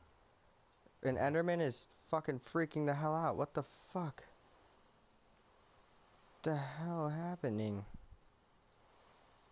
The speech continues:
The fuck? Where'd it go? It was just fucking, like, teleporting all over the place, and it laid down and looked like it was die-, it looked like it died 'cause it laid down, like, when you kill it.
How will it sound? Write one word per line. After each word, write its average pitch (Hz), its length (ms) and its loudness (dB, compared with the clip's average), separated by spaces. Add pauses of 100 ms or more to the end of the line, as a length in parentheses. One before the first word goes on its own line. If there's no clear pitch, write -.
(300)
The 147 100 -6 (400)
fuck? 170 320 -8 (680)
Where'd 165 180 2
it 170 120 -2
go? 120 380 -4 (1600)
It 135 60 -2
was 160 180 2
just - 300 -8
fucking, 180 320 -2
like, 165 220 0
teleporting 175 560 0
all 151 120 4
over 170 100 4
the 160 60 -4
place, 131 320 0
and 143 100 2
it 139 100 0
laid 147 320 2
down 147 260 2
and 139 100 2
looked 139 160 0
like 139 140 0
it 135 60 2
was 127 220 0 (140)
die-, 131 320 2
it 123 120 2
looked 139 160 2
like 147 140 2
it 107 180 -4
died 127 340 2
'cause 120 140 0
it 113 120 0
laid 120 280 0
down, 120 380 0
like, 101 240 -4
when 110 120 0
you 98 80 -2
kill 160 240 2
it. 113 180 2